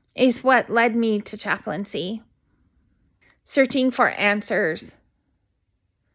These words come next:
feeling the burden of needing to provide them, not yet knowing that sometimes presence is enough.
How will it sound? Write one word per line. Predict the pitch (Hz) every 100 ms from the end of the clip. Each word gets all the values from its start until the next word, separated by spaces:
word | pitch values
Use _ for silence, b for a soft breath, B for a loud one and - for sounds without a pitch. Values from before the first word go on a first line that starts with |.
| _
feeling | - 262 269 262
the | 247
burden | 214 202 214 226 214
of | 180 208
needing | 214 214 208 214
to | 202 196
provide | - 190 170 165 175
them, | 156 151 185 208 _ _ _ _ _ _ _ _ _ _ _ _ _ _ _ _
not | 233 226 -
yet | 214 175
knowing | 214 214 208 196 190 196
that | 175 165
sometimes | - 226 196 208 208 190 208
presence | _ - 214 208 185 190 -
is | - 202
enough. | 190 185 185